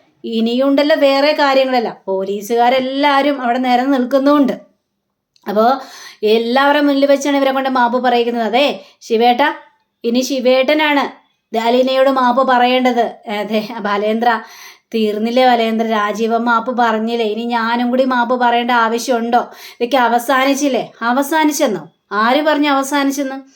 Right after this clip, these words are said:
എവിടെയും എങ്ങും അവസാനിച്ചിട്ടില്ല. അതുകൊണ്ട് നിങ്ങൾ മാപ്പ് പറഞ്ഞാലും നിങ്ങൾ ചെയ്ത പാപങ്ങൾ തീരില്ല. പക്ഷേ നിങ്ങൾ ഈ കൃത്യമെങ്കിലും നിങ്ങൾ ചെയ്തേ മതിയാവുള്ളൂ.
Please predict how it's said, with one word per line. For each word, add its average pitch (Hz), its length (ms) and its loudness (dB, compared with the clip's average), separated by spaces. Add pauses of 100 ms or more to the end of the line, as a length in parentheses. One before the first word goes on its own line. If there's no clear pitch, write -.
(600)
എവിടെയും 254 600 4
എങ്ങും 277 360 2
അവസാനിച്ചിട്ടില്ല. 269 1120 0 (380)
അതുകൊണ്ട് 240 720 0 (340)
നിങ്ങൾ 220 320 0
മാപ്പ് 269 540 0
പറഞ്ഞാലും 294 680 2
നിങ്ങൾ 247 380 0
ചെയ്ത 285 220 2
പാപങ്ങൾ 285 640 2
തീരില്ല. 277 600 0 (340)
പക്ഷേ 220 600 0 (300)
നിങ്ങൾ 240 340 0
ഈ 320 340 2
കൃത്യമെങ്കിലും 294 460 -2
നിങ്ങൾ 294 180 0
ചെയ്തേ 269 360 0
മതിയാവുള്ളൂ. 240 680 2